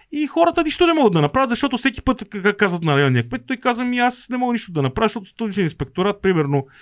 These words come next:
не работи нощем, а пък ако се обада в рези и те пък имат до седем часа, такова не могат да измерят децибелите,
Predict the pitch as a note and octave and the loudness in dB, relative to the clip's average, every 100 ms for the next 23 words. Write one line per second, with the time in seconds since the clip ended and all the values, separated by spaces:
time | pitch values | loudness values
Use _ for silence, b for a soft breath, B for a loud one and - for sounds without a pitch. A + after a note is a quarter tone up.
0 | b - F#3+ F#3 F#3+ - G#2+ F3+ G#3 - | b 0 2 4 2 2 2 2 2 2
1 | A3+ A3+ B B B E3 F3+ F3 - F#3+ | 2 0 B B B -2 -2 -4 -4 -2
2 | F3 G3 E3+ E3 D3 C#3+ C#3 E3+ - B2 | 2 0 2 0 2 0 0 0 -2 -2
3 | E3+ C3+ A2 A#2 D#3 B2+ A#2 - D3 - | 0 0 -2 0 2 2 -2 -10 -10 -4
4 | D3+ C#3 C#3+ A2+ B2 A#2 G2 - G2+ D#3+ | -2 0 0 0 0 -2 -4 -12 -4 -2
5 | G#3 - G#3 | 0 2 2